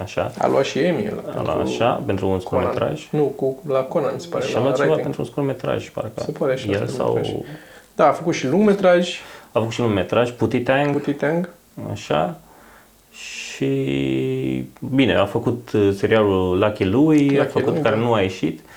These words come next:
Speaker 1: Adică tot ce a fost până aici nu a ieșit.
Speaker 2: Nu a ieșit, da.
Speaker 1: Știi? A făcut și Lucky Louie, care nu a ieșit, și pe aia cu Louie, care a mers foarte bine și,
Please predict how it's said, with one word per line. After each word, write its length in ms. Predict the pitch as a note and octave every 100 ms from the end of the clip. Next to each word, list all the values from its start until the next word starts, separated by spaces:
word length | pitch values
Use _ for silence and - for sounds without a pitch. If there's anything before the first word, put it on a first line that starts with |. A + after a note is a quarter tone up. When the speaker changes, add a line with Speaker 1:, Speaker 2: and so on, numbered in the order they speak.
| -
Speaker 1:
Adică 200 | - A2
tot 260 | A2 - A#2+
ce 80 | A#2+
a 40 |
fost 180 | A#2 A#2
până 140 | -
aici 160 | A#2+ A#2+
nu 180 | B2+ C3+
a 60 |
ieșit. 360 | G#2 F2+ - -
Speaker 2:
Nu 100 | -
a 80 | C#3+
ieșit, 220 | B2+ A#2+
da. 100 | C#3
Speaker 1:
Știi? 240 | B2+ A#2 A2+
A 40 |
făcut 280 | G#2 G#2+ A2+
și 180 | - A2+
Lucky 240 | G#2+ G#2+
Louie, 180 | G#2+ G2
care 140 | F#2+ G2
nu 60 |
a 60 | G#2+
ieșit, 280 | A2+ - D3
și 80 |
pe 60 | -
aia 80 | C3
cu 140 | C#3
Louie, 320 | B2+ C3+ G#2
care 240 | E2 - F2
a 40 |
mers 200 | F#2 F#2+
foarte 260 | - - -
bine 320 | G2+ C3 A2+
și, 180 | A2+